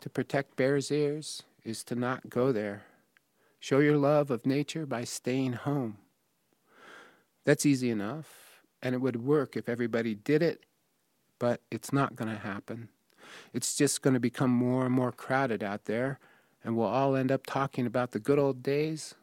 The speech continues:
when nobody knew it existed. Thanks for listening to this sad story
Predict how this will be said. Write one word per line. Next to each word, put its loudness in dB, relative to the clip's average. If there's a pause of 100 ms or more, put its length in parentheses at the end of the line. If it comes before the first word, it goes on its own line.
(120)
when -4
nobody 0
knew 0
it 0
existed. -6 (1700)
Thanks 4
for 4
listening 2
to -8
this -2
sad -2
story 0